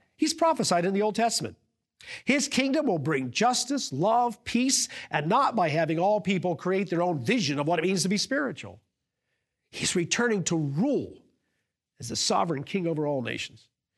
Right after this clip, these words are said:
He told Pilate that he was a king, not a president, not voted into office. You know, how do you think most people will respond to Jesus Christ when he returns to rule? He actually told us. He actually told us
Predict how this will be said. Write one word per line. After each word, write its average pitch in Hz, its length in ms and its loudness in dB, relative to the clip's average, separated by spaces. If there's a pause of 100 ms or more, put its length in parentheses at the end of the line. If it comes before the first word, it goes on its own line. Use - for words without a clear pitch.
(160)
He 302 160 2
told 262 320 2
Pilate 247 360 2
that 226 60 0
he 208 100 2
was 208 180 0
a 185 60 0
king, 117 460 -6 (260)
not 208 200 4
a 285 40 0
president, 247 600 0 (140)
not 214 240 4
voted 226 400 2
into 208 160 0
office. - 640 0 (1000)
You 349 80 2
know, 320 60 2
how 392 80 2
do 427 120 2
you 240 60 2
think 202 300 0
most 175 360 -2
people 190 320 0
will 143 60 -2
respond 151 500 0
to 180 80 0
Jesus 175 400 -2
Christ 185 340 -2
when 139 100 -2
he 127 60 -2
returns 143 540 -6
to 131 80 -8
rule? 196 340 -4 (800)
He - 60 0
actually 240 300 0
told 190 280 -2
us. - 260 -10 (640)
He 285 60 -4
actually 240 220 -2
told 190 220 -2
us - 200 -4